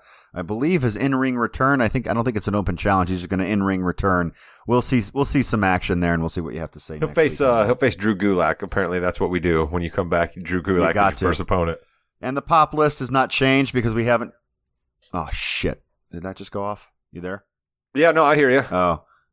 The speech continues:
Speaker 1: our, uh, our little behind the scenes at the Jamriska household. The, uh, power just went on and out, but I think we're okay, actually.
Speaker 2: Oh my goodness! Yeah, I didn't lose you, man. We're, we're, we're here.
Speaker 1: All right. Well, we'll, we'll figure this out. If, uh, no one hears this, then no one will hear it. Uh,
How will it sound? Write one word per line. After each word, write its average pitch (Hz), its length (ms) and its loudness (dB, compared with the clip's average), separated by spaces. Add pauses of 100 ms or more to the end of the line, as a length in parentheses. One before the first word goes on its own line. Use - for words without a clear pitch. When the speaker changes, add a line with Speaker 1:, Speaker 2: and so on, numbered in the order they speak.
(320)
Speaker 1:
our, 95 300 2
uh, 87 200 4 (340)
our 98 220 2
little 117 360 -4
behind 127 260 0
the 117 60 -4
scenes 135 260 0
at 107 80 -6
the 104 80 -2
Jamriska 101 520 -2
household. 92 380 0
The, 82 240 -2
uh, 73 180 -6 (720)
power 294 280 2
just 110 160 -4
went 92 140 0
on 82 120 0
and 80 120 -4
out, 107 240 -4
but 80 100 -8
I 87 60 -8
think - 180 -8
we're 85 160 0
okay, 82 260 -4
actually. 87 500 -6 (440)
Speaker 2:
Oh 131 140 0
my 113 160 -2
goodness! 120 320 0
Yeah, 131 160 2
I 135 60 4
didn't 120 180 0
lose 123 220 2
you, 95 100 2
man. 87 180 0
We're, 104 140 2
we're, 101 220 2
we're 98 180 2
here. 113 300 2
Speaker 1:
All 92 100 -2
right. 135 260 0
Well, 127 240 0
we'll, 127 180 -2
we'll 117 140 -6
figure 131 220 -4
this 127 180 -4
out. 147 240 2
If, 104 220 -2
uh, 104 140 4
no 107 140 0
one 113 120 2
hears 110 220 0
this, 165 180 0
then 101 160 0
no 101 80 -2
one 117 160 -2
will 110 60 -6
hear 147 180 -4
it. - 80 -10 (420)
Uh, 139 380 6